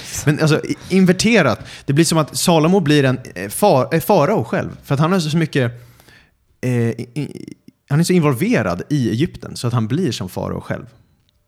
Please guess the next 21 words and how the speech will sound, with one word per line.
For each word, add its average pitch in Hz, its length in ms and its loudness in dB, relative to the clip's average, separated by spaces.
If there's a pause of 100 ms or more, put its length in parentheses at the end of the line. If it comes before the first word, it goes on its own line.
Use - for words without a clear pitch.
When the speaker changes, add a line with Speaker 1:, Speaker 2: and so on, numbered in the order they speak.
(260)
Speaker 1:
Man 196 220 -2
blir 185 220 -4
som 254 180 -2
Speaker 2:
För 277 80 6
Speaker 1:
man 277 100 6
Speaker 2:
att - 120 4
Speaker 1:
umgås 247 180 6
Speaker 2:
Egypten 170 220 4
Speaker 1:
där. 135 80 0
Speaker 2:
var 139 100 4
ju 143 80 4
en 127 80 2
bild 143 320 0
på 123 80 -2
hur 117 80 2
det 117 60 -2
ser 127 140 0
ut 117 100 -4
när 110 80 -2
människor 127 480 -2
regerar. 98 440 -2